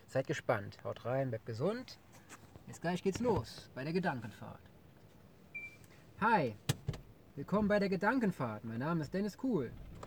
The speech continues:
Und heute haben wir ein interessantes Thema, was inspiriert worden ist,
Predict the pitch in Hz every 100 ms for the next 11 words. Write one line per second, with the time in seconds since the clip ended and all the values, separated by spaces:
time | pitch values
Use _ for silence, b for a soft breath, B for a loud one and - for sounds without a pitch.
0 | B B - - - - 160 156 156 151
1 | - 196 240 208 190 196 185 156 156 156
2 | - 202 202 - 180 196 190 190 165 139
3 | 151 - 151 139 196 - 175 180 175 170
4 | 180 180